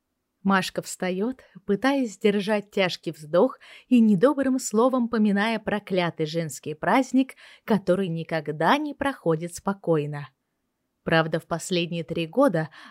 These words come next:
она не может даже пожаловаться на то, что это всё не она, это всё праздник дурацкий виноват, потому что профессию выбрала не самую подходящую.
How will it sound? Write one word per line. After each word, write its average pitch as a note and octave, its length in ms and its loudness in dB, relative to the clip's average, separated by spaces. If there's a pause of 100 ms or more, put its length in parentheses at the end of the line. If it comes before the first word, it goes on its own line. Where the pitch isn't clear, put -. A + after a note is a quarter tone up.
она G3+ 340 6
не C#4+ 180 4
может B3+ 380 0
даже B3 260 -2
пожаловаться F#3 720 -2
на E3 160 -4
то, C#4+ 300 0
что - 320 -2
это A#3+ 280 0
всё - 300 -4
не A3+ 160 0
она, G#3+ 460 0 (260)
это E3 220 -2
всё - 180 -2
праздник E3 540 0
дурацкий D#3+ 420 -4
виноват, D#3 480 -4 (460)
потому E3+ 340 0
что E3 220 -6
профессию G#3+ 760 -2
выбрала A3 460 0
не G#3+ 220 0
самую D#3+ 500 -4
подходящую. D3+ 920 -6